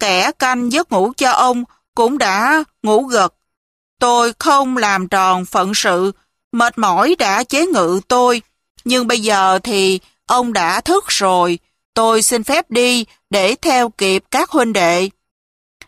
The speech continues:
"Xin cảm ơn thầy Sa Môn đã canh chừng giấc ngủ cho tôi."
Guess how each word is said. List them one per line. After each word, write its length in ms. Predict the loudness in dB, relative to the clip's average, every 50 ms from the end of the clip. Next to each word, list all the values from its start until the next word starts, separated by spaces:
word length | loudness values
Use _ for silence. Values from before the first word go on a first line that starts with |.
| _ _ -6
"Xin 260 | -4 -2 0 0 -2
cảm 220 | 0 0 0 2 2
ơn 200 | 2 2 0 -2
thầy 180 | -2 -2 -2 -2
Sa 200 | -2 -2 0 0
Môn 340 | 2 2 2 2 0 0
đã 220 | 0 -2 0 -2 -2
canh 380 | -2 -2 -2 0 0 -2 -4
chừng 360 | -2 -2 -2 0 0 -2 -2 0
giấc 200 | -2 -2 0 0
ngủ 240 | 0 0 0 0 0 0
cho 160 | 0 0 0
tôi." 320 | 0 0 0 0 0 -2